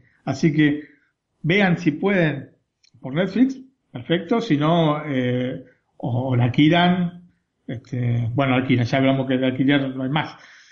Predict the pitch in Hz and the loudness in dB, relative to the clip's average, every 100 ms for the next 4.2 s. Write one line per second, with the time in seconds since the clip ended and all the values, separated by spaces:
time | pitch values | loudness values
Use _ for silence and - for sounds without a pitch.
0 | _ - 143 127 131 180 175 170 160 156 | _ -8 -2 -2 0 0 2 2 2 0
1 | 147 151 156 160 190 202 175 147 160 170 | -2 0 2 2 2 2 2 2 0 2
2 | 180 196 190 - 135 139 135 - 147 170 | 2 0 -4 -8 -10 -8 -6 0 2 2
3 | 151 160 160 151 - 139 139 139 - 143 | 0 -2 -2 -4 -4 -4 -6 -10 -12 -10
4 | 131 131 | -8 -10